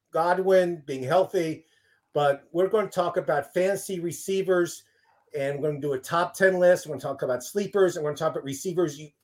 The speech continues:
with me, I'm not gonna touch, not because they're not gonna have a good season, just because they're rated too, their, their draft is, the A D R is too high. So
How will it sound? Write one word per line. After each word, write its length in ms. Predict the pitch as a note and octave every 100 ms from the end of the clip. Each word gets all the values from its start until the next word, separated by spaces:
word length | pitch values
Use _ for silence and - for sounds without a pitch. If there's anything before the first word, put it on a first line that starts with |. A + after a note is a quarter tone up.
| _ - - -
with 280 | D#3+ C#3+ D#3+
me, 220 | G#3 G3
I'm 140 | D3
not 160 | C#3+ D#3
gonna 180 | D3+ C#3
touch, 340 | F3+ E3+ - - _ _
not 160 | G3+ A3
because 320 | B3+ A3 A3
they're 80 | G3+
not 120 | F#3
gonna 120 | G3+
have 80 | E3
a 40 |
good 60 | F3
season, 340 | - A#3 F#3+
just 200 | D#3+ E3+
because 340 | F#3 - F#3 F3+
they're 120 | D#3+
rated 340 | C#3 E3 D#3+
too, 260 | - E3 D#3+ - _
their, 300 | - E3+ D#3+ D#3 D#3+
their 120 | E3+
draft 480 | C3+ F3 F3+ F#3+ F#3
is, 140 | D#3+
the 180 | F3 F3
A 100 | F#3+
D 180 | F#3 F#3
R 160 | E3+
is 100 | D#3+
too 220 | - F3+ C3+
high. 320 | D3 A2+ F#2+ _ _ _ _
So 340 | - F3 D3+